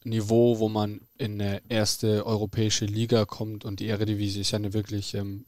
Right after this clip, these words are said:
gute Liga, ähm, und man sofort den Anspruch haben darf,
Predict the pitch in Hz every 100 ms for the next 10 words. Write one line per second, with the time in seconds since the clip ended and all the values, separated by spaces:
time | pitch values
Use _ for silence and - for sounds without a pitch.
0 | _ 131 127 123 120 120 117 120 _ _
1 | 104 101 98 - _ _ _ _ - 107
2 | 98 95 - - _ - 101 101 101 -
3 | 104 110 104 104 - 107 107 104 104 101
4 | 95